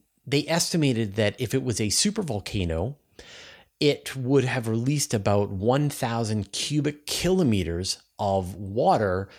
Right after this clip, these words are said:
from inside Pluto out onto the surface of the planet. Oh, I said planet. Oops.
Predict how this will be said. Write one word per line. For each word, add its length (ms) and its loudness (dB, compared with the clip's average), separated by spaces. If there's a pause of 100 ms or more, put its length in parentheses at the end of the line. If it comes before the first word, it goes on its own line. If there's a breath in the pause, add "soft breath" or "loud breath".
from 440 -2
inside 840 4 (160)
Pluto 600 4
out 300 2
onto 340 -2
the 80 -6
surface 600 -2 (120)
of 380 -6
the 340 -2
planet. 500 -2 (100)
Oh, 220 -8 (300)
I 40 -20
said 200 -8
planet. 400 -8 (160)
Oops. 380 -2